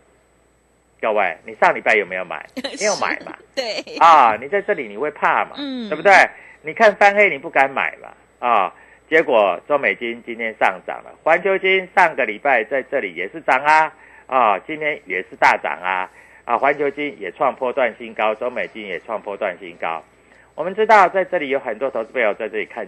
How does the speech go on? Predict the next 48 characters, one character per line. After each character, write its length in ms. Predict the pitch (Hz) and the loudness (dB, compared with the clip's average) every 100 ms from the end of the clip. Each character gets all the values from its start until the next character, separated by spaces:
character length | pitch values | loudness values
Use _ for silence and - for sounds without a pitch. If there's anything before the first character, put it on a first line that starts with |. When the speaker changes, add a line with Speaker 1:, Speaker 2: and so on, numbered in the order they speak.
| 87 | -14
Speaker 1:
节 200 | 82 87 | -16 -12
目 240 | 131 110 - | -10 -10 -12
啊， 340 | 101 95 82 73 - - _ | -6 -2 -2 -6 -12 -20 _
有 160 | 101 123 | -6 -6
一 40 | |
些 160 | 131 147 | -2 0
老 240 | 113 87 - | 2 0 -4
师 280 | 120 120 117 | -14 -12 -10
啊 320 | 107 98 90 | -6 -2 -2
在 160 | 82 117 | -2 -6
这 160 | 107 123 | -6 -8
里 200 | 90 - | -8 -8
啊， 320 | 101 87 85 - _ _ _ _ - | -6 -4 -6 -10 _ _ _ _ 0
额 120 | 151 | 2
头 160 | 135 135 | 2 0
上 160 | 156 | 2
还 80 | 139 | 0
贴 220 | 131 135 | 0 -2
一 40 | 131 | 0
个 120 | 131 - | -2 -6
走。 120 | - - _ _ _ _ _ _ _ _ _ - | -10 -10 _ _ _ _ _ _ _ _ _ -8
Speaker 2:
贴 140 | 381 | -4
什 140 | 392 226 | -2 -2
么？ 80 | |
Speaker 1:
这 20 | 269 | -4
什 40 | |
么 60 | 262 | -4
意 180 | - | -10
思？ 60 | - _ _ | -18 _ _
Speaker 2:
贴 200 | - 302 | -10 -6
了 100 | 269 | -6
一 40 | |
个。 140 | 233 233 233 _ _ _ _ _ _ _ - | -6 -8 -12 _ _ _ _ _ _ _ 0
Speaker 1:
额 140 | 185 233 | 2 4
头 180 | 160 | 4
上 200 | 165 180 | 6 4
你 60 | 117 | 2
知 100 | - | -4
道 160 | 147 151 | 2 2
吗？ 180 | 135 123 | 2 -2
Speaker 2:
嘿。 200 | 254 214 | -2 2
Speaker 1:
上 160 | 196 175 | 0 0
节-， 120 | 170 - | -8 0
上 140 | 202 190 | 0 4
电 120 | 185 | 0
视 120 | 175 | 0
节 140 | 165 185 | -6 -6
目， 240 | 147 131 | -6 -12